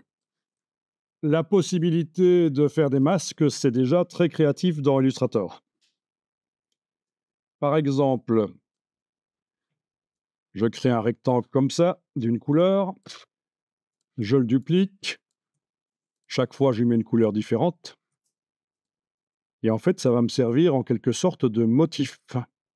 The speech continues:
de remplissage. Voilà. OK. Voilà. Par-dessus ça, je vais créer un cercle.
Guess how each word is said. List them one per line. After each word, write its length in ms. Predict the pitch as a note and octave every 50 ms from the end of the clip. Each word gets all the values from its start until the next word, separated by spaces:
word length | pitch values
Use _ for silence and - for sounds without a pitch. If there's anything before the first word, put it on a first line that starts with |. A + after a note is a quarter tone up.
| _ _ _ _ -
de 180 | G#2 F#2+ F2+ B2+
remplissage. 720 | B2+ G#2 C3+ B2+ - - C3+ - - A#2 A2 G#2 G2+ A2 A2+ F2 - _ _ _ _ _ _ _ _ _ _ _ _ _ _ _ _ _ _ _ _ _
Voilà. 400 | - G2 G2+ G#2+ G#2+ G#2 G2 - _ _ _ _ _ _ _ _ _ _ _ _ _ _ _ _ _ _ _ _ _ _ _ _ _ _ _ -
OK. 300 | - E2+ _ _ - A#2+ B2+ D#3+ A#3+ - _ _ _ _ _ _ _ _ _ _ _ _ _ _ _ _ -
Voilà. 540 | F#2 F2+ F2 E2+ E2+ F2 G#2 C3 E3+ G#3+ G#3+ _ _ _ _ _ _ _ _ _ _ _ _ _ _ _ _ _ _ _ _ _ _ _ _ -
Par-dessus 580 | E3+ E3+ E3 D#3 D3 E3 D#3 - - F3 D#3
ça, 400 | C#3 - - E3+ D#3+ D#3 D3 C#3
je 120 | B2+ A#2 C3
vais 200 | B2 B2 C3 -
créer 480 | - - - C3 B2+ B2+ B2 A#2 G#2 _ _ _ _ _ _ -
un 360 | G#2+ A2+ A2+ G#2+ G2+ F#2 F2
cercle. 580 | - - - - G3+ G3 - _ - E3+ D#3 C#3